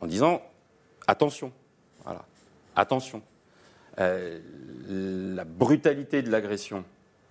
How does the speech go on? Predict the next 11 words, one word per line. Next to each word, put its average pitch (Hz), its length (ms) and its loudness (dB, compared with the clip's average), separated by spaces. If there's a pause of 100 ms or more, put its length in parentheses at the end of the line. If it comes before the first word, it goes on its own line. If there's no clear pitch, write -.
(720)
et 135 380 6 (280)
le 113 220 2
risque 135 460 -2
de 101 220 2
guerre 131 260 6
des 120 240 -2
images 123 400 4
sur, 110 260 -4
euh, 98 500 -2
les 101 420 4
représailles 104 800 2